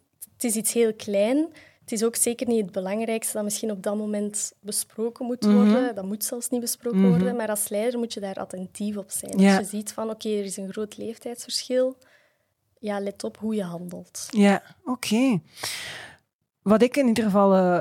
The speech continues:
Speaker 2: een stukje onthoud uit deze podcast is, is dat het belang van inclusief leiderschap sowieso belangrijker wordt voor medewerkers bij het stimuleren van intrinsieke werkmotivatie als ze veel jonger of veel ouder zijn dan een leidinggevende. Ik ben eigenlijk altijd op het einde van een podcast, als ik daar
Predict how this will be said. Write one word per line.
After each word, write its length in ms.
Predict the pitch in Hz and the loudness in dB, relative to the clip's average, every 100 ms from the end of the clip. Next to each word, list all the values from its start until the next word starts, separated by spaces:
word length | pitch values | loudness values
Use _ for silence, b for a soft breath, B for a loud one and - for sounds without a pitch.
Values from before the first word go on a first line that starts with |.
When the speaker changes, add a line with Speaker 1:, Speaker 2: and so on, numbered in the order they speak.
| - | 0
Speaker 2:
een 80 | - | 0
stukje 280 | 226 220 202 | 0 2 2
onthoud 320 | 175 196 202 | 4 2 2
uit 100 | 190 | -2
deze 200 | 196 175 | -2 -4
podcast 500 | 185 - - 147 - | -6 -4 -2 0 0
is, 200 | 202 - | 0 0
is 380 | - 180 - - | -2 -2 -2 -6
dat 240 | 190 175 190 | -4 2 4
het 140 | 170 | 4
belang 340 | 180 180 214 | 4 4 4
van 120 | 208 190 | 0 -2
inclusief 400 | 180 175 165 - | -2 -6 -6 -2
leiderschap 460 | 170 185 - 196 | -2 -2 -2 -2
sowieso 320 | - 185 175 | -2 0 2
belangrijker 680 | 170 170 165 175 180 175 170 | 2 4 4 2 -2 -4 -4
wordt 380 | 165 180 - - | 0 0 -2 -8
voor 240 | - 175 180 | -4 2 4
medewerkers 540 | 180 175 170 165 165 | 6 4 2 -2 -6
bij 100 | 160 | -4
het 80 | 170 | -2
stimuleren 500 | - 180 170 170 170 | 0 2 2 2 0
van 160 | 165 170 | -2 -4
intrinsieke 480 | 165 175 165 190 170 | -6 -8 -10 -6 -2
werkmotivatie 800 | 165 - 170 160 156 151 - - | -2 -2 -4 0 2 2 0 0
als 200 | 170 - | 0 0
ze 80 | |
veel 320 | 143 151 185 175 | -2 2 4 4
jonger 420 | 165 180 214 - _ _ | 0 0 -4 -8 _ _
of 300 | - 180 - - | -2 -2 -4 -10
veel 360 | - 147 147 - | -4 -4 -4 -8
ouder 380 | - 165 156 180 | 0 2 2 -2
zijn 220 | 175 190 | -2 -2
dan 120 | 196 202 | 0 2
een 100 | 196 | 2
leidinggevende. 800 | 190 196 202 196 202 220 233 269 B B B B | 2 -2 -6 -4 -4 -2 -2 -2 B B B B
Ik 40 | |
ben 180 | - 180 | 4 6
eigenlijk 380 | 185 240 233 208 | 8 6 4 4
altijd 360 | 208 226 233 208 | 4 4 0 -2
op 100 | 190 | -4
het 140 | - | -2
einde 260 | 190 208 202 | 2 2 2
van 160 | 196 | 2
een 120 | 175 | 0
podcast, 480 | 170 196 - 196 185 | 0 -4 -2 -2 -2
als 80 | 170 | -4
ik 120 | 175 | -4
daar 200 | 170 165 | -2 -2